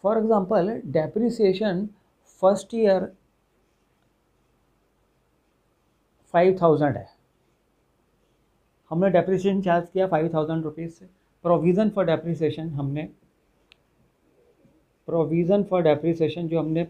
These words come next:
फ़ाइव थाउजेंड में दिखा दिया first year में। Second year में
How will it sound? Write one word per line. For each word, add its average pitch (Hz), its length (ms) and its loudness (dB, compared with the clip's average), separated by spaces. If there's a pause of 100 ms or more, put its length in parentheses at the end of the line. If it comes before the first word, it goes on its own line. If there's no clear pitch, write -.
(140)
फ़ाइव 151 260 2
थाउजेंड 156 380 0
में 165 220 0
दिखा 143 280 -4
दिया 135 220 -2
first 143 340 -8
year 113 220 -10
में। 113 120 -20 (2500)
Second 175 500 -2
year 196 260 0
में 170 220 -4